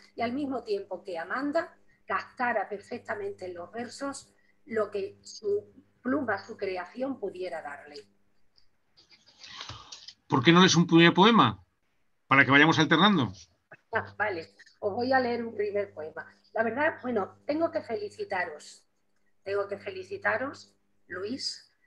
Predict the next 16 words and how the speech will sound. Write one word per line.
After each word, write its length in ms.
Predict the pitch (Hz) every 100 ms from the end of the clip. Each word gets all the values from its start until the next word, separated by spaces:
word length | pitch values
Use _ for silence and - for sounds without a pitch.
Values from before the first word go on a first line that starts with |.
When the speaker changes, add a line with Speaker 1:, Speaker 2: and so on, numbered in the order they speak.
| -
Speaker 1:
a 120 | 175
la 80 | 175
editora 440 | 175 165 190 202
regional, 720 | 180 185 - 175 180 208 262 -
por, 320 | 170 165 170
primero 420 | - 220 269 330 -
por 140 | 214
haberme 560 | 202 196 202 196 190 -
llamado 440 | 165 170 185 208 214 _ _ -
para 240 | 165 170
colaborar 540 | 165 160 156 170 185
en 120 | 180 175
esta 520 | - - 156 - -
colección, 580 | 170 160 - 185 185 226 _ _ -
El 160 | 175
Pirata, 580 | 165 160 165 - 220 -